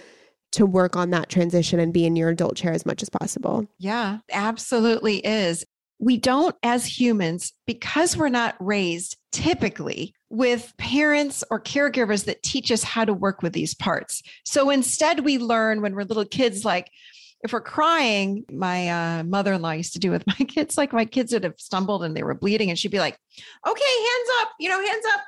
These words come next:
Speaker 2: clap your hands." And I'm like, "What? Give 'em a hug," you know, but she was not the most emotional person. I'm like, "No, no, no, no, we hug in this house." But we're not trained how to do that very, you know, all that well, I have to say. But we're definitely not trained how to turn toward whatever is ca-,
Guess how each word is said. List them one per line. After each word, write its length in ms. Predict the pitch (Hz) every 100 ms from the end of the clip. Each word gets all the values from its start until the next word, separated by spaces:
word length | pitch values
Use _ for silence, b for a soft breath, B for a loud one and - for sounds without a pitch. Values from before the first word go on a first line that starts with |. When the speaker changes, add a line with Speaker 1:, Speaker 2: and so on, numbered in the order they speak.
| -
Speaker 2:
clap 200 | - -
your 280 | 440 453 440
hands." 140 | 403
And 80 | 392
I'm 80 | 285
like, 160 | 269
"What? 380 | 208 208 494 640 - b b b _ -
Give 100 | 571
'em 40 |
a 240 | 605 453 571 659 240
hug," 120 | 226
you 100 | 285
know, 140 | 262
but 140 | 233 247
she 160 | - 285
was 160 | 302
not 180 | 247 233
the 80 | 226
most 240 | 214 214
emotional 400 | 226 403 - 214
person. 200 | 202 190 233
I'm 80 |
like, 140 | 247 240 -
"No, 100 | 403
no, 120 | 403
no, 60 | 359
no, 180 | 302
we 180 | 233 349
hug 240 | 381 311 285
in 80 |
this 180 | 220 185
house." 260 | 190 160 - b b b -
But 100 | 269
we're 100 | 285
not 300 | 302 392 -
trained 420 | - 269 277 269
how 140 | 233 180
to 120 | 165
do 140 | 185
that 260 | 160 147 -
very, 220 | 170 160 - _ - -
you 140 | 220
know, 120 | 180
all 200 | - 185
that 200 | 175 160
well, 160 | 160 160
I 80 | 160
have 140 | 165
to 100 | 170
say. 260 | 185 156 B B B
But 100 | 254
we're 100 | 262
definitely 360 | 233 311 453 370
not 220 | 226 -
trained 380 | - 202 185 185
how 240 | 208 185 185
to 180 | -
turn 420 | 196 - 233 233 208
toward 640 | - 240 202 160 139 208 _ _ _ -
whatever 680 | 190 196 185 175 175 185 _ _ _ _ -
is 120 | 196
ca-, 240 | - -